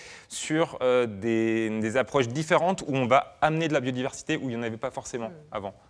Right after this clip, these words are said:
Speaker 1: Donc ça, c'est aussi une, une très bonne chose. On peut créer de la biodiversité sur du bâtiment, on peut créer sur des espaces, euh, très industrialisés.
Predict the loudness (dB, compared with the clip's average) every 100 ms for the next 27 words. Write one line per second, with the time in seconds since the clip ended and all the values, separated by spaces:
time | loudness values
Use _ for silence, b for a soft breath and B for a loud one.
0 | b -14 -8 -6 -4 -6 -6 -10 -6 -4
1 | -2 -2 -4 -6 -6 -6 -2 -4 -4 -6
2 | -2 -2 -2 -2 0 0 -2 -4 -4 -2
3 | -4 -6 -4 -4 -6 B B -12 -4 -2
4 | 2 0 0 0 0 -2 -10 -6 -6 -4
5 | -4 -4 -4 -4 -4 -2 -6 -4 -4 -4
6 | -6 -8 -8 -8 -8 -6 -8 -10 -8 -6
7 | -6 -8